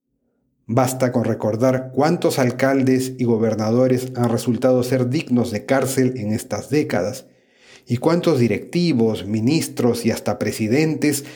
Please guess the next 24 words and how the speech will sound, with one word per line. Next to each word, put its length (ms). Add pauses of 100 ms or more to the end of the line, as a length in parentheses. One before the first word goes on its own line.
(120)
han 160
escondido 560
dinero 420
en 180
paraísos 520
fiscales, 880 (180)
inodoros, 840 (160)
maletines 920 (180)
y 100
loncheras. 720 (1080)
En 160
otras 280
palabras, 680 (420)
dejamos 480
que 140
la 140
calidad 480
de 160
nuestras 460
vidas 500 (240)
fuera 300 (100)
el 340
último 680
interés 720